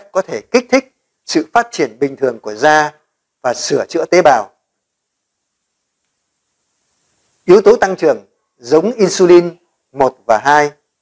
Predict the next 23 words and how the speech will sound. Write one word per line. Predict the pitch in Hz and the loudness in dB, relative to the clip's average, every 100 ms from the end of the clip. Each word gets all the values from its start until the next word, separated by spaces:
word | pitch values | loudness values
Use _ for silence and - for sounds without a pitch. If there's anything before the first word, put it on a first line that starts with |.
| _ _ _ _ _ _ | _ _ _ _ _ _
I | 175 156 | -2 2
G | 135 | 4
F | 117 170 - _ 117 | 4 2 0 _ -6
một | 123 123 _ _ _ _ _ _ | -4 -4 _ _ _ _ _ _
và | 113 117 110 | -6 -4 -2
I | 156 151 135 | 0 0 0
G | |
F | 120 104 147 - _ _ | 0 2 0 -2 _ _
hai. | - 135 135 - _ _ _ _ _ _ _ _ _ _ _ _ _ _ _ _ | -4 0 -2 -4 _ _ _ _ _ _ _ _ _ _ _ _ _ _ _ _
Đây | 170 175 | 2 4
là | 160 127 | 4 0
yếu | 147 196 | 0 0
tố | 247 262 | 2 0
tăng | 220 185 175 | 0 -4 -4
trưởng | 156 110 - | -6 -6 -4
dồi | 147 139 | 0 0
dào | 120 139 123 | 2 0 2
nhất | 151 220 _ | -2 -6 _
trong | 175 160 | -8 -4
sữa | 202 196 | -4 -2
non | 165 151 | -2 -2
của | - 110 | -6 0
bò | 113 95 | 2 0